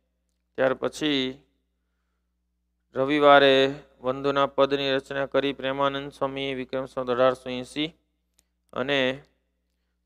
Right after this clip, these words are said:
સોમવારે અમાસ છે, સોમવતી અમાસ, અને માસ પૂરો થશે.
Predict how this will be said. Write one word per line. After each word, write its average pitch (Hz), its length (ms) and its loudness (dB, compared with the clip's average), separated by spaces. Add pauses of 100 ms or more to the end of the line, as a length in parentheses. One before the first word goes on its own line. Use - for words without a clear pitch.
(160)
સોમવારે 151 500 6
અમાસ 135 400 2
છે, 135 200 -6 (680)
સોમવતી 143 680 -2 (640)
અમાસ, 123 680 -2
અને 127 180 -8
માસ 127 400 -4
પૂરો 156 280 2
થશે. 123 440 -8